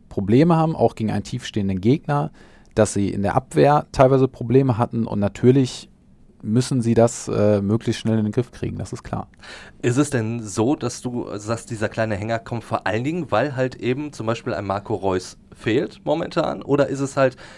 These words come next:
Speaker 2: wie Peter g-, gesagt hat, der erwartete Einbruch, weil es vielleicht auch einfach eine sehr, sehr junge Mannschaft ist, die sich ja immer noch einfach
Speaker 1: Also,
Speaker 2: weiterentwickelt?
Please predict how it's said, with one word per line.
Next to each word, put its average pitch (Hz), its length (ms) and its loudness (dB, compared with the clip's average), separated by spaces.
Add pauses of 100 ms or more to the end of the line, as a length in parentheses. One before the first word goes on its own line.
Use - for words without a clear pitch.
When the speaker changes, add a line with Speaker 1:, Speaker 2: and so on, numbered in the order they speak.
(140)
Speaker 2:
wie 135 80 2
Peter 127 300 -2
g-, 113 100 -16
gesagt 113 360 -4
hat, 117 200 -6
der 110 180 0
erwartete 107 600 0
Einbruch, 151 360 -4
weil 107 160 2
es - 80 -14
vielleicht 117 260 -8
auch 107 80 -2
einfach 117 240 -4
eine 110 200 0
sehr, 101 320 -4
sehr 123 100 0
junge 113 280 -2
Mannschaft 110 440 -4
ist, - 240 -12
die 120 120 -12
sich 113 200 -12
ja 104 140 -8
immer 120 240 -6
noch 113 180 -6
einfach 110 240 -4
Speaker 1:
Also, 98 200 2
Speaker 2:
weiterentwickelt? 98 540 -4